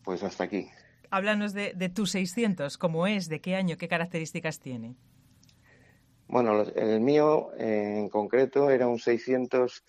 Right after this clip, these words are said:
Speaker 1: del año setenta, del veintinueve de abril del setenta.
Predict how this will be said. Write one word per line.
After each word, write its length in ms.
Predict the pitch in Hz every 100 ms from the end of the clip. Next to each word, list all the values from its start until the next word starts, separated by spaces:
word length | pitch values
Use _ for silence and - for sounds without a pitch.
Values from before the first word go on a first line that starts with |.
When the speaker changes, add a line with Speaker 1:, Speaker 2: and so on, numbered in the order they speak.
| _ - _ _ _
Speaker 1:
del 240 | - 107 110
año 640 | 113 117 117 113 113 113
setenta, 680 | 107 117 135 156 135 147 180 _ _ _ _ _
del 420 | - 92 90 87
veintinueve 520 | 95 92 95 113 113
de 60 | 107
abril 280 | 104 117 113
del 160 | 110
setenta. 520 | - 110 131 131 127